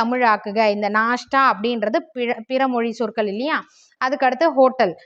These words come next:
So, காலை சிற்றுண்டிக்கு இரண்டு தோசைகளை உணவு விடுதியில், உணவகத்தில் உண்டான், அதாவது சாப்பிட்டான். நம்பர் ஃபோர், அலறும் மயிலும் கூவும் ஆந்தையும் அகவும் சேவலும் போன்ற இயற்கையின்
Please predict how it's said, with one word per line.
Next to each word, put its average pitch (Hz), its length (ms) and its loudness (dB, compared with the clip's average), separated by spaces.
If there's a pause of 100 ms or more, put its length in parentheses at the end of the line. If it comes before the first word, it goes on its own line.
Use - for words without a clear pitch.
(140)
So, - 200 -2
காலை 311 560 4
சிற்றுண்டிக்கு 277 880 -2
இரண்டு 311 580 0
தோசைகளை 247 800 4
உணவு 302 540 2
விடுதியில், 226 680 0 (260)
உணவகத்தில் 247 960 0
உண்டான், 220 640 0 (120)
அதாவது 208 320 -4 (160)
சாப்பிட்டான். 196 600 -2 (680)
நம்பர் 269 340 0
ஃபோர், 330 220 4 (300)
அலறும் 302 600 2
மயிலும் 240 600 0 (260)
கூவும் 349 480 2 (100)
ஆந்தையும் 240 600 2
அகவும் 302 500 0 (120)
சேவலும் 262 500 2
போன்ற 226 320 -2
இயற்கையின் 330 680 -2